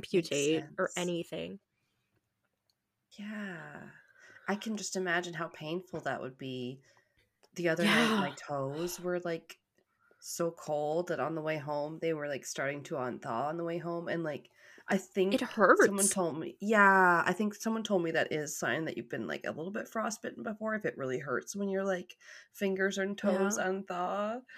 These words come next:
Speaker 1: and I'm like, "Yeah, it
Speaker 2: Probably.
Speaker 1: was so painful." I was, like, whining in the car. I'm like, "Ow, ow, ow, ow," <laughs> you know,
Speaker 2: Oh,
Speaker 1: like
Speaker 2: God. Yeah.
Speaker 1: Yeah. Not
Speaker 2: Um,
Speaker 1: good. Doesn't feel good.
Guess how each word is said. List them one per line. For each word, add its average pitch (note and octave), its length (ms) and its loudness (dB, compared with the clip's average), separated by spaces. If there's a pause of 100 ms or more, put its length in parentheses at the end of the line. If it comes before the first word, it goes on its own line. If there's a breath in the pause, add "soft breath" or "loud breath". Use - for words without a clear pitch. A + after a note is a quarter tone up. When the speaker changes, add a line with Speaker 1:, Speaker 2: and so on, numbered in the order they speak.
(280 loud breath)
Speaker 1:
and F#3+ 140 -2
I'm - 160 -8
like, G#3 340 -6
"Yeah, G#3 480 2
it G3 60 -2
Speaker 2:
Probably. - 0 -
Speaker 1:
was G#3+ 220 -2
so F3+ 540 -2
painful." E3 400 -2
I D3 80 0
was, D#3+ 120 -2
like, D#3+ 120 -8
whining A#2+ 500 0
in D3 120 -8
the E3+ 100 -4
car. F3+ 300 -6
I'm G#3 100 -12
like, C4+ 160 -10 (100)
"Ow, G4+ 300 0
ow, G4 440 4 (100)
ow, F#4+ 420 6
ow," C4+ 60 8
<laughs> - 120 4
you B3 140 8
know, G#3+ 180 0 (120)
Speaker 2:
Oh, A3+ 120 0
Speaker 1:
like G#3 180 -4
Speaker 2:
God. G#3 540 -6 (680)
Yeah. F3 560 0 (280)
Speaker 1:
Yeah. - 540 -10 (680)
Not G3+ 360 0
Speaker 2:
Um, - 0 -
Speaker 1:
good. G3+ 420 -2 (320)
Doesn't A3+ 280 -12
feel A3+ 160 -14
good. G#3+ 260 0